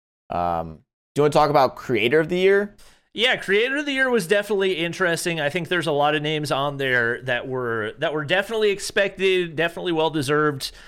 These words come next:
Speaker 2: I felt like Winsanity most definitely got snubbed. Um, i-, if I, if I was to pick one, and for those of you who don't know, the, the nominees were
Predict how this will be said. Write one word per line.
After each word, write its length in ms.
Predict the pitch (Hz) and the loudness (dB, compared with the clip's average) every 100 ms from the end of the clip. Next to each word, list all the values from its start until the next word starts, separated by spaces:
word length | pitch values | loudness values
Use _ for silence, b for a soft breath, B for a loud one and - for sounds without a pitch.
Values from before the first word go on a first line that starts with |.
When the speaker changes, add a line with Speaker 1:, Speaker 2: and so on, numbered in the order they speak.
| B B B B - | B B B B -4
Speaker 2:
I 180 | 160 185 | -2 0
felt 320 | 185 208 180 | 2 2 2
like 240 | 165 151 | 2 2
Winsanity 1000 | 156 147 131 156 147 143 135 127 113 104 - | 0 -2 0 0 0 0 -2 -2 -4 -6 -8
most 420 | 156 151 156 147 | -2 2 2 2
definitely 440 | 139 131 131 117 113 | 0 0 -2 -2 2
got 220 | 110 104 | 2 0
snubbed. 480 | - 120 107 143 175 247 - 156 | -4 -2 0 0 -4 -12 -6 0
Um, 680 | 147 135 123 120 113 113 - | 2 2 2 0 -2 -6 -2
i-, 180 | 160 170 | -2 0
if 120 | 190 185 | 0 2
I, 260 | 220 220 196 | 2 2 0
if 100 | 196 | 2
I 160 | 262 | 2
was 120 | 254 247 | 2 -2
to 80 | |
pick 200 | - 226 202 | 0 0 2
one, 160 | 196 | 0
and 180 | 165 175 | 0 -2
for 100 | 190 | 0
those 200 | 175 175 | 0 0
of 40 | 165 | 0
you 200 | 151 143 - | -2 -2 -6
who 120 | 143 | -2
don't 240 | 139 139 | -2 0
know, 280 | 131 127 123 B B B | 0 0 -2 B B B
the, 320 | 139 139 123 127 | -2 2 2 0
the 60 | |
nominees 560 | 151 190 208 202 196 - | 0 0 0 -2 -4 -4
were 560 | 160 151 135 131 - | -2 0 0 -4 -8